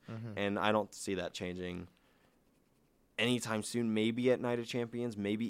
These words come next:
Speaker 2: even at Money in the Bank. It might even take that long for her
Speaker 1: Mm.
Speaker 2: to lose that title. But not here. Not here.
Speaker 1: No.
Speaker 2: Bianca's winning.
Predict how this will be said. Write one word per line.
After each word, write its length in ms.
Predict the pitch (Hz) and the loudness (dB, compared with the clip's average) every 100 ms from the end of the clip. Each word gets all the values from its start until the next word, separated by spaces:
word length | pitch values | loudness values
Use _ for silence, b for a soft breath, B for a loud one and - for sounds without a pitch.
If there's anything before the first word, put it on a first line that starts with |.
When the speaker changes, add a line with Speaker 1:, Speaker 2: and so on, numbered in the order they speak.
| 104 | 0
Speaker 2:
even 160 | 110 | 0
at 80 | 98 | 0
Money 240 | 98 107 110 | 0 0 0
in 60 | |
the 60 | 92 | -2
Bank. 480 | - - 92 110 117 | -6 -6 -4 -4 -4
It 40 | |
might 140 | 101 113 | -4 -2
even 140 | 104 | -4
take 200 | - - | -6 -6
that 240 | 101 101 - | 0 0 0
long 240 | 95 92 | -4 -6
for 160 | - 98 | -6 -4
her 60 | |
Speaker 1:
Mm. 200 | 127 - | -2 -2
Speaker 2:
to 60 | - | -2
lose 200 | 101 92 | -2 -2
that 200 | 95 92 | -2 -4
title. 380 | - 98 92 - b b b b b b _ | -4 -4 -6 -8 b b b b b b _
But 100 | 95 | 2
not 140 | 98 78 | 2 2
here. 240 | - - - _ _ - | -2 -10 -12 _ _ -8
Not 140 | 87 82 | -6 -4
here. 140 | 90 | -6
Speaker 1:
No. 40 | 80 | 0
Speaker 2:
Bianca's 360 | 92 95 90 | 0 0 -4
winning. 300 | - 101 104 | -10 -14 -14